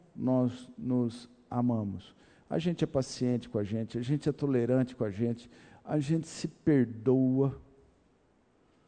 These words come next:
não é? Devemos agir assim com o próximo. Tiago dois, oito e nove. "Se vós, contudo,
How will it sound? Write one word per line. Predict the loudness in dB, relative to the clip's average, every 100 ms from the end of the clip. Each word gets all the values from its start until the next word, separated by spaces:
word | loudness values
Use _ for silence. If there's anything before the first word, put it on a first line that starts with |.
| _ _ _ _ _ _ _ _ -4
não | 0
é? | 2 0 -4 -20 -20 _ _ _ _ _ _ _ _ _ _ _ _ -20 -20 0
Devemos | 2 4 0 2
agir | 0 2 2
assim | 2 -2 -2
com | -2
o |
próximo. | -2 0 -2 -2 -14 -16 -18 _ _ _ _ _ _ _ _ _ _ _ _ _ _ _ _ _ _ -20 -20 _ -6
Tiago | 2 6 6 4
dois, | 2 6 6 6 4 -6 -18 _ _ _
oito | -2 2 2 0 -14 -8
e | -2
nove. | 2 4 4 2 -2 -14 _ _ -20 -20 -20
"Se | -10 0 0
vós, | 0 2 4 2 -2
contudo, | -2 0 0 2 2 2 -4